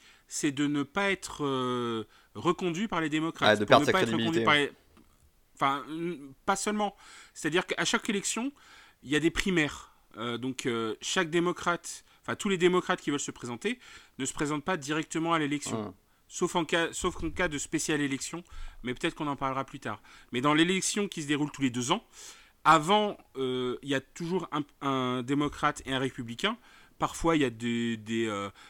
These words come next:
Speaker 1: des partis un peu plus petits, mais ils sont tellement petits qu'ils influent très, très peu sur l'élection. Mais globalement, à chaque élection, il y a un démocrate et un républicain. Et chaque démocrate et républicain est d'abord choisi dans une primaire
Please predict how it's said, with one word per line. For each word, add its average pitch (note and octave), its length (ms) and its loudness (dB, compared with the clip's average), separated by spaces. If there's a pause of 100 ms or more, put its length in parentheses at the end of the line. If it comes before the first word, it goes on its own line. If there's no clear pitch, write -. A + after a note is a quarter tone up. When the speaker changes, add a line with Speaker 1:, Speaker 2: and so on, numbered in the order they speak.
(160)
Speaker 1:
des B2+ 100 0
partis - 320 0
un C#3 80 0
peu C#3 140 -6
plus D3 180 -12
petits, F3 320 -8
mais A#2+ 220 0
ils A#2 40 -6
sont - 160 -10
tellement D3 320 -4
petits D#3+ 320 -8
qu'ils A#2+ 540 -2
influent A#2+ 220 -12
très, - 160 -12
très C3 140 -8
peu D3 140 -10
sur B2 140 -10
l'élection. A2 360 -8 (480)
Mais A#2 120 -2
globalement, E3 500 2
à C#3+ 60 0
chaque - 220 -4
élection, D#3+ 260 -4
il D#3 60 0
y C#3+ 40 0
a B2+ 60 0
un B2 40 -2
démocrate C3 440 -4
et C3 40 -10
un A#2 40 -8
républicain. A2+ 480 -8 (340)
Et B2 60 -8
chaque F3+ 240 0
démocrate D#3+ 460 0
et C#3+ 40 -4
républicain B2 440 -6
est D#3 100 -2
d'abord C#3+ 300 0
choisi D#3+ 420 -2 (320)
dans B2+ 100 -4
une D#3+ 160 -2
primaire E3 480 0